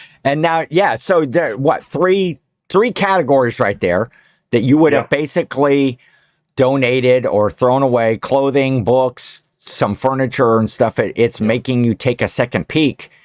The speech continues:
Speaker 1: And,
Speaker 2: And the
Speaker 1: uh,
Speaker 2: unit's
Speaker 1: so did
Speaker 2: paid
Speaker 1: you
Speaker 2: for now. We sold, we sold enough stuff out of the stuff that we didn't consider good.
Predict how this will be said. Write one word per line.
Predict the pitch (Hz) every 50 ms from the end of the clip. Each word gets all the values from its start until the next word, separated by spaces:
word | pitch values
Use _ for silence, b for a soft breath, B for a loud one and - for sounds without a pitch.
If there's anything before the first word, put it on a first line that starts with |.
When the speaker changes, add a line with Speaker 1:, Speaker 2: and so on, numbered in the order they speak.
| b b b b b - -
Speaker 1:
And, | 113 113 107 104 101
Speaker 2:
And | 98 90 87
the | 85
Speaker 1:
uh, | 87
Speaker 2:
unit's | 156 202
Speaker 1:
so | - 175
did | 160 131 139 147
Speaker 2:
paid | 117 -
Speaker 1:
you | 143 165 156
Speaker 2:
for | 151 123 98 92
now. | 98 98 101 95
We | 92 120 160 170
sold, | - - - 139 156 175 160 120 107 107 98 101 _ -
we | 131 156 196
sold | - - 151 160 170 151 143
enough | 117 117 123 127 127
stuff | - - - - 135 127 123 - -
out | 113 113 113
of | 107 95
the | 113 107
stuff | - - 123 117 110 -
that | 113 101 95
we | 98 113 127 123
didn't | 123 117 107 101 92
consider | - - 90 - - 120 107 101 90
good. | 82 - 127 135 123 98 92 90 90